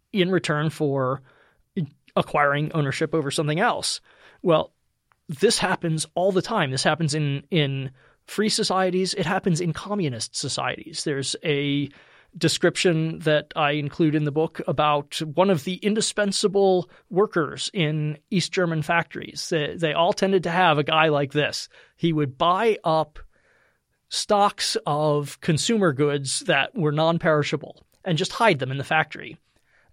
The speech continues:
And when the factory needed something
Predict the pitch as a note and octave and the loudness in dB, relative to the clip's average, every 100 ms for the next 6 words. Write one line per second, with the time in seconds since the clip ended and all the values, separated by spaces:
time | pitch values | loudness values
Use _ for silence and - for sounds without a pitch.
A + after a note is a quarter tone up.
0 | - D#3 C#3+ C#3+ D3 C3+ - - - - | -4 -2 0 -2 -4 -8 -16 -20 -20 -4
1 | F3 D#3+ D#3 - F#3 G3+ - E3 E3 D#3 | 2 4 2 0 0 0 2 2 2 0
2 | A#3 G3+ C3+ - C3+ B2+ C#3 - - | 2 0 0 0 0 -2 -8 -8 -12